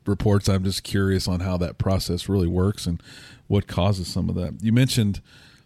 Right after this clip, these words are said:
your efforts to improve those,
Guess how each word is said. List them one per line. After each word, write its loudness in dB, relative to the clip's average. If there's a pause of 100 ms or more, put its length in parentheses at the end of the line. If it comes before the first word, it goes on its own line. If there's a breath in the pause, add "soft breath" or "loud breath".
(280 loud breath)
your 2
efforts 2
to 2
improve 4
those, 2